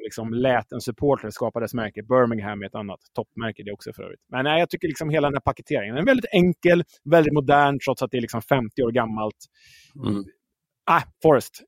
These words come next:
Speaker 1: Egentligen etta, men kommer tvåa för att jag är alltför personlig på min första plats.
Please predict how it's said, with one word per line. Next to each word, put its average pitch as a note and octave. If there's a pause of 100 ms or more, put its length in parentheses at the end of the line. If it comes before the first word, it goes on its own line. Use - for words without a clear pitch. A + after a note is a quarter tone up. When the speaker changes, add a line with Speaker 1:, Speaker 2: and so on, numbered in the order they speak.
(100)
Speaker 1:
Egentligen G3
etta, B2+
men C3
kommer C#3
tvåa A#2+
för C3+
att A#2+
jag A#2+
är A#2
alltför A#2
personlig A2
på A2
min G#2+
första G#2
plats. G#2+